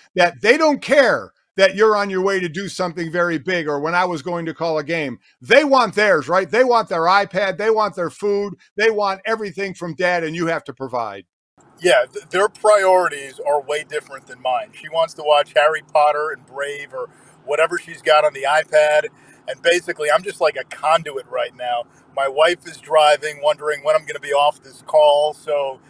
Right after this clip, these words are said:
Speaker 2: she can yell at me about something. You know, that, that's just what this road trip is. You've been there.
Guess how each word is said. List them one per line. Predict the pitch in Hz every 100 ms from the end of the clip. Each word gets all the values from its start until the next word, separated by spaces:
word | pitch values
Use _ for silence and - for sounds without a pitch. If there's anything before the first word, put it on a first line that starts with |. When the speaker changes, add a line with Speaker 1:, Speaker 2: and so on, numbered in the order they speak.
| _ _
Speaker 2:
she | - 165
can | 165 147
yell | 156 156
at | 147
me | 156
about | 147 147 147
something. | - 143 - 147 - _ _ - -
You | 175
know, | 165 - _
that, | 185 196 -
that's | 185 190 -
just | 202 185 151
what | 185 170
this | 170 147
road | 170 165
trip | - 165 160 160
is. | 135 117 _ _ _
You've | 165 190 165
been | 165 147
there. | 139 147